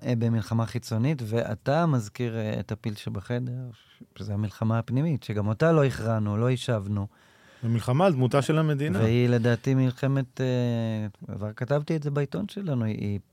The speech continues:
Speaker 1: זה, זה, זה בעצם סוג של מלחמת אזרחים, אה, שתוקה, מושתקת, לא מדוברת, אבל היא כל פעם מ-, מתפרצת במקום אחר. אה,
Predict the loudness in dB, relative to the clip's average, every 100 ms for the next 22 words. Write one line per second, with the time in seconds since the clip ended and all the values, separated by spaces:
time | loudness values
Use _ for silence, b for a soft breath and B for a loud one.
0 | -18 -12 -10 -10 -8 -8 -10 -12 -10 -10
1 | -6 -4 -6 -6 -8 -6 -4 -2 -2 0
2 | 0 -2 -4 -8 -8 -8 -4 -4 -2 -4
3 | -8 -12 -10 -8 -8 -10 -12 -10 -8 -8
4 | -8 -12 -14 b b b b b b 0
5 | 0 0 -2 -2 -2 -2 -2 -4 -6 -6
6 | -2 0 0 0 -4 -6 -6 -6 -6 -6
7 | -6 -4 -6 -4 -4 -4 -4 -6 -8 B
8 | B B B B B B B -8